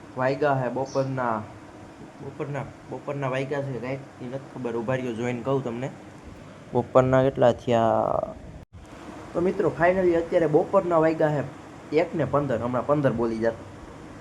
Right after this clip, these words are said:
પછી એને જ ક્રિએટર કહેવાય. ક્રિએટર કોને કહેવાય ખબર? આને ક્રિએટર કહેવાય. ક્રિએટર. ક્રિએટર હું, ક્રિએટર. ખબર હે તમને? તો મિત્રો, finally આપણા વ્લોગમાં બન્યા રહીજો, મજા આવવાની છે. અને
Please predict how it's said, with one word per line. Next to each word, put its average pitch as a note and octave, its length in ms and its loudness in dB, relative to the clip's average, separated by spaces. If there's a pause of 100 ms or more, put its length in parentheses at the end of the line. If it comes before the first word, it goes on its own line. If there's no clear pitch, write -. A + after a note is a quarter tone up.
(220)
પછી C3+ 180 2
એને D3+ 120 4
જ C3 40 -2 (120)
ક્રિએટર B2 480 -4
કહેવાય. G#2+ 220 -4 (360)
ક્રિએટર D#3 380 -2
કોને G3+ 260 -2
કહેવાય A2+ 200 0
ખબર? C#3 200 -6 (100)
આને A#2+ 240 -2
ક્રિએટર A2 400 -6
કહેવાય. G2 360 -10 (160)
ક્રિએટર. B2 480 -4 (640)
ક્રિએટર D3+ 460 4
હું, A2 260 -6 (200)
ક્રિએટર. G#2+ 440 -10 (1700)
ખબર E3 260 4
હે E3+ 80 6
તમને? D#3 280 -8 (480)
તો G#3 80 2
મિત્રો, G#3+ 240 0 (100)
finally F#3+ 320 2
આપણા F#3+ 200 4
વ્લોગમાં G3 440 4
બન્યા G3+ 260 -2
રહીજો, A3+ 200 -2
મજા F3+ 320 0
આવવાની F#3+ 340 0
છે. G3+ 120 -2
અને E3+ 320 -4